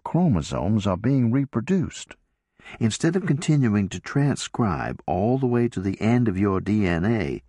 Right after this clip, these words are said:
the replicator enzyme is stopping short at where your chromosome arms used to end. She paused. Several of the other biochemical changes we introduced are being rejected, too,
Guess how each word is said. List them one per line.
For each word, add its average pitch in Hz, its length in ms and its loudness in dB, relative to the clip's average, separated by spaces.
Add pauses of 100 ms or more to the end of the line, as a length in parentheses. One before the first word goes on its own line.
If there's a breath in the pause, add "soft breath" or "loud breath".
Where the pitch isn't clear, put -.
(460 loud breath)
the 104 80 2
replicator 123 720 0
enzyme 104 720 0
is 95 80 -4
stopping 101 500 -2
short - 520 -2 (480 soft breath)
at 71 120 -6
where 107 220 4
your 95 140 2
chromosome 117 920 0
arms 98 560 0
used 113 220 -2
to - 100 -12
end. 131 520 0 (920)
She - 200 -2
paused. 60 600 -4 (1200)
Several 131 440 0
of 98 100 0
the 98 140 0
other 107 260 0
biochemical 95 800 -2
changes 73 600 -4
we 82 200 0
introduced 98 580 -2
are 73 160 -2
being 95 360 -2
rejected, 85 640 -2
too, 120 440 0